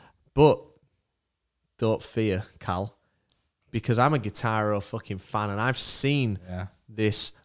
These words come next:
Speaker 1: on the leaked gameplay, so I know there's a bit of a tricky bit on the guitar that they're playing near the end solo.
Speaker 2: Yeah.
Speaker 1: So I advise you, Callum, play it on hard,
Speaker 2: <laughs>
Speaker 1: Cleesby. Expert is too hard.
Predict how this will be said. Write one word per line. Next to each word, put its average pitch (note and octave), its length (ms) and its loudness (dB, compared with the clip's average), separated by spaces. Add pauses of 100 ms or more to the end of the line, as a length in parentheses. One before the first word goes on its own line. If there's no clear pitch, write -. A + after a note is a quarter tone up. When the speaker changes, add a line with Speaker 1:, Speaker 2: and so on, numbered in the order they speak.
(140)
Speaker 1:
on A2 300 0 (160)
the G#2+ 420 2 (220)
leaked G#2+ 560 -4
gameplay, A2+ 640 2 (100)
so - 280 -2
I B2+ 160 0
know A#2 320 0
there's F#2+ 180 -6
a G2 60 -4
bit F#2+ 160 -4
of A2 80 -8
a G#2+ 40 -4
tricky - 520 -8
bit G#2 180 -6
on F#2 140 -10
the G2 80 -8
guitar G#2 680 -6
that - 140 -12
they're F2+ 80 -14
playing F#2 360 -8
near G2 180 -6
the G2+ 140 -4
end A2 260 -4
solo. A2+ 600 -8 (160)
Speaker 2:
Yeah. G2 320 -4
Speaker 1:
So C3+ 200 -4
I F3+ 200 2
advise C3 480 0
you, D#3+ 180 0
Callum, G2 480 -6 (460)
play E3+ 280 -2
it - 80 -2
on C#3+ 100 0
hard, B2+ 580 0
Speaker 2:
<laughs> F3+ 100 -6
Speaker 1:
Cleesby. G2 480 -4 (260)
Expert C#3 640 0 (300)
is A2+ 180 -20
too B2 280 -2
hard. A2 340 -2